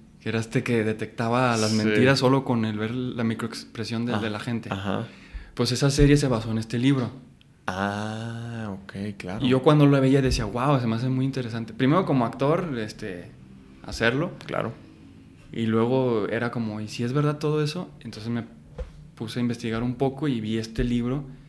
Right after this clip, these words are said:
Speaker 1: y justo vienen como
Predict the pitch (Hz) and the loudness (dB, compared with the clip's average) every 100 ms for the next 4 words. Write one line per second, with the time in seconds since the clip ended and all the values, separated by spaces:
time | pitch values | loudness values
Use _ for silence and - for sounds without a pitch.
0 | - - - - 110 120 113 113 117 113 | -20 -18 -14 -12 -8 -4 -2 -2 -2 -4
1 | 107 104 - - - - 120 107 101 101 | -6 -10 -14 -20 -20 -10 -6 -6 -6 -6
2 | 98 101 | -8 -10